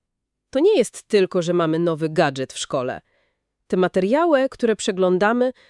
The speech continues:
naprawdę mocno podkreślają, że to jest bezpośrednia odpowiedź na bardzo konkretny problem. Logistyczny. I, no,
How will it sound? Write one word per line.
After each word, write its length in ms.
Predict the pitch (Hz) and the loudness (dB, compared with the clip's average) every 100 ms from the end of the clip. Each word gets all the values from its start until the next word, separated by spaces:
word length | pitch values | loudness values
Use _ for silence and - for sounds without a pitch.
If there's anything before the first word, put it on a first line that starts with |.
| _ _ | _ _
naprawdę 540 | 202 - 247 262 240 220 | -6 -2 0 2 2 2
mocno 440 | 214 226 - 277 | 2 -2 0 -2
podkreślają, 720 | 226 - 190 180 190 180 220 | -2 -4 -4 -2 0 0 0
że 120 | 214 196 | -2 -2
to 100 | 202 | -2
jest 260 | 196 - - _ | -4 -6 -20 _
bezpośrednia 1000 | 180 156 202 - - 170 - 233 262 247 | -12 -2 -2 -2 -8 -6 -2 0 0 0
odpowiedź 600 | 190 - - 190 247 - | -2 -8 -4 -2 -2 -2
na 100 | 190 | -4
bardzo 480 | 165 151 190 214 254 | -2 -2 -2 0 -2
konkretny 540 | - 202 165 160 170 | -2 -6 -4 -4 -4
problem. 500 | 156 135 113 98 78 - _ _ _ | -6 -6 -8 -10 -14 -18 _ _ _
Logistyczny. 800 | 214 262 262 - - - - 120 - _ - - _ _ | 0 0 0 -6 -4 -4 -4 -14 -16 _ -20 -20 _ _
I, 200 | 269 262 - | -4 -4 -6
no, 220 | 285 320 | -2 -2